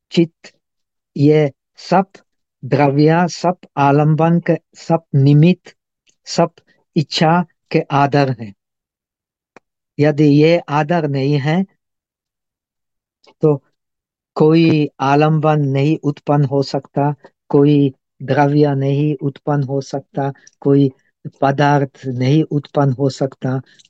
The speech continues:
कोई प्रज्ञप्ति नहीं उत्पन्न हो सकता। जो, जो चीज उत्पन्न है, ये शून्यता से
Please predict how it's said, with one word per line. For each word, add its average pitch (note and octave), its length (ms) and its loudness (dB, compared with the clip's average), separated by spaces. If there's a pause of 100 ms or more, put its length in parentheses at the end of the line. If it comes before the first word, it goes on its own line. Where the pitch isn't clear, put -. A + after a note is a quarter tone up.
कोई C3+ 220 2
प्रज्ञप्ति C3+ 680 -2
नहीं D3 360 0 (200)
उत्पन्न C#3+ 440 -2
हो C#3 160 -2
सकता। C3 520 -6 (600)
जो, E3+ 480 2 (520)
जो E3 460 2 (680)
चीज - 540 2 (220)
उत्पन्न D#3+ 600 -4 (2500)
है, C#3 400 2 (840)
ये F3+ 340 2 (240)
शून्यता F3+ 800 0
से G3+ 320 -2